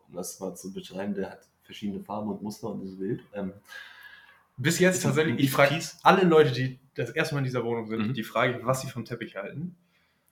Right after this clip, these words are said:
Speaker 1: Die meisten hassen ihn?
Speaker 2: Nee, es
Speaker 1: Ach so.
Speaker 2: ist tatsächlich, äh, wie nennt man das so, Mixed Positive Reviews, so. Also die meisten sagen, es passt.
Speaker 1: Das, genau, also das,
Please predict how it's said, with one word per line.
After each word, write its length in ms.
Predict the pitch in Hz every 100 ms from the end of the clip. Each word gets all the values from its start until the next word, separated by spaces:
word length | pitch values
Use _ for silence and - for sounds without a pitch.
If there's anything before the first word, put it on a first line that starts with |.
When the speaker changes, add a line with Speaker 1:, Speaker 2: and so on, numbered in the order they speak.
| -
Speaker 1:
Die 140 | 101
meisten 320 | 98 107 107
hassen 180 | 113 113
ihn? 140 | 127 - _
Speaker 2:
Nee, 380 | 185 220 135 190 -
es 80 | 151
Speaker 1:
Ach 40 |
so. 40 | -
Speaker 2:
ist 40 | -
tatsächlich, 520 | 147 127 139 139 120
äh, 140 | 127 127 127 131 135 - - 117
wie 180 | 135 135
nennt 140 | 156 143
man 80 |
das 80 | 127
so, 60 | 127
Mixed 580 | 123 135 170 - - -
Positive 480 | - 151 147 165 170
Reviews, 680 | 151 139 135 156 175 - - _
so. 380 | - 135 165 208 - _
Also 180 | 127 120
die 80 | 117
meisten 360 | 117 131 202 139
sagen, 380 | 131 135 135 - 151
es 220 | - - -
passt. 540 | - - - - -
Speaker 1:
Das, 280 | - 104 -
genau, 180 | - 101
also 220 | 95 92
das, 320 | 101 98 -